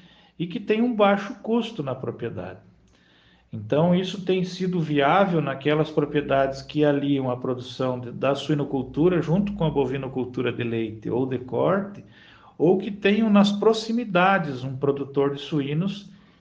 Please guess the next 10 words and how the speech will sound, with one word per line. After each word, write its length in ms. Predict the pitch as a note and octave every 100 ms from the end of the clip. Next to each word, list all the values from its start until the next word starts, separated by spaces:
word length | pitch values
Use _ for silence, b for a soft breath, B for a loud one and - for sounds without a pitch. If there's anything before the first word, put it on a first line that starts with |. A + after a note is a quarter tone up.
| b
que 140 | -
tenha 760 | F#3 - E3+ F#3 F#3+ F3 D3+ C#3
dejetos 600 | - D3+ D3 D3+ D#3 D#3
de 100 | C#3+
suínos 480 | C3 C#3 C3 C#3 C3
em 120 | C#3+
abundância 640 | D#3 E3+ G3+ D#3 E3+ F3 G#3
e 40 |
possa 500 | - E3 E3 E3 F#3
ceder 680 | F3+ A#3 A3+ D#3 E3+ F3